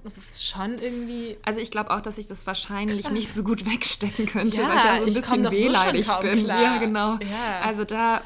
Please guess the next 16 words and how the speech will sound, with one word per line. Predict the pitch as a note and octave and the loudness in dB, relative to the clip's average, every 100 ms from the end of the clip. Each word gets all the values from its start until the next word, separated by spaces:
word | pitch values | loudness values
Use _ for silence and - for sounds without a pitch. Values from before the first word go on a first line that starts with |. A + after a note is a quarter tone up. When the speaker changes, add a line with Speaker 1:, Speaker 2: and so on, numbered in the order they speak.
| G#3+ | -4
Speaker 2:
das | A3+ A3 | -6 -6
ist, | G#3 G#3 - - | -6 -4 -4 -2
äh, | - G3 G#3 | -2 -2 -2
auch | - | -2
schon | - G3 | -4 -4
eigentlich | G3 F3+ - | -6 -8 -6
immer | A3 G3 | -4 -4
meine | G3 G3 | -4 -6
große | - G#3 G3+ - | -8 -8 -6 -4
Angst. | G3+ G3+ G#3 - - | 0 0 -2 -8 -12
<laughs> | - - - - - - - - - D4+ - | -16 -18 -18 -20 -20 -20 -20 -16 -10 -6 -4
Die | G#3+ | -4
Geburt | G3 F3 A3 A3 - | -6 -6 -6 -6 -6
und | G3+ | -6
die | G3 | -6
Folgen. | - G3 G#3 E3+ F3 | -8 -6 -6 -6 -8